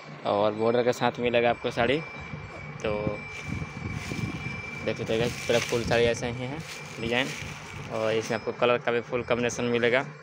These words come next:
वीडियो को लास्ट तक ज़रूर देखें और शेयर नहीं करते हैं तो शेयर ज़रूर करिएगा आप लोग। तो चलिए आगे दिखाते हैं डिज़ाइन के साथ।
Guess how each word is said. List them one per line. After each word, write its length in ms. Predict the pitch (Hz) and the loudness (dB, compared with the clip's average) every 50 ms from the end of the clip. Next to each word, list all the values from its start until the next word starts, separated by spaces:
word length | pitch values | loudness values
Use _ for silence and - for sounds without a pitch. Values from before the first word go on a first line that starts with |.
| - - | -16 -14
वीडियो 260 | - - 110 110 113 | -10 -10 -6 -6 -4
को 100 | 110 - | -4 -4
लास्ट 260 | 113 117 120 117 - - | 0 2 2 0 2 -2
तक 120 | 120 113 | -4 -2
ज़रूर 180 | 113 117 120 123 | -2 -2 -2 0
देखें 920 | 117 120 - 123 123 139 156 151 - - - - - - - - - 131 123 | 0 -2 -2 -2 -4 -4 -4 -8 -10 -12 -12 -12 -12 -12 -12 -10 -10 -6 -2
और 200 | 117 113 113 117 - | 0 0 0 0 -2
शेयर 280 | - 139 135 143 139 | 0 4 6 6 6
नहीं 180 | 143 143 147 139 | 4 2 -2 -2
करते 280 | 139 - 139 135 - 143 | -4 -6 -6 -6 -4 -4
हैं 140 | 143 143 143 | -4 -2 0
तो 120 | 139 131 | 0 0
शेयर 280 | - - 131 131 131 123 | 0 2 2 4 4 4
ज़रूर 200 | 127 127 131 123 | 2 0 0 0
करिएगा 480 | 123 123 120 113 120 127 123 127 143 156 | -2 -2 -2 0 0 0 2 4 2 2
आप 160 | 143 151 135 | 2 0 -2
लोग। 140 | 139 151 101 - - - - - - - - - - - - - - - - - - | -4 -4 -4 -6 -10 -12 -12 -12 -12 -12 -12 -12 -12 -14 -14 -12 -12 -12 -12 -10 -10
तो 60 | 117 | -10
चलिए 300 | 107 - 123 117 117 120 117 | -6 -4 -2 0 4 4 6
आगे 200 | 117 117 120 117 | 6 6 4 2
दिखाते 380 | 117 113 120 117 113 - - | 0 -2 -4 -4 -4 -2 -4
हैं 220 | 120 123 131 127 117 | -4 -4 -4 -4 -4
डिज़ाइन 260 | 113 107 110 107 110 | -2 -2 -2 -2 -4
के 80 | 107 107 | -6 -6
साथ। 340 | - 120 123 123 - - | -6 -6 -6 -6 -8 -8